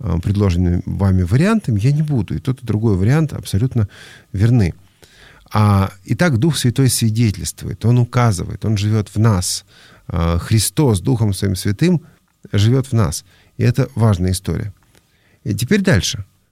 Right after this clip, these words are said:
Что происходит, когда Он, Дух Святой, свидетельствует нам о нашем грехе,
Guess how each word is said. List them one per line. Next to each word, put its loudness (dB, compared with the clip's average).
Что -2
происходит, 0
когда 0
Он, 2
Дух -2
Святой, 0
свидетельствует 0
нам 2
о -2
нашем 0
грехе, -2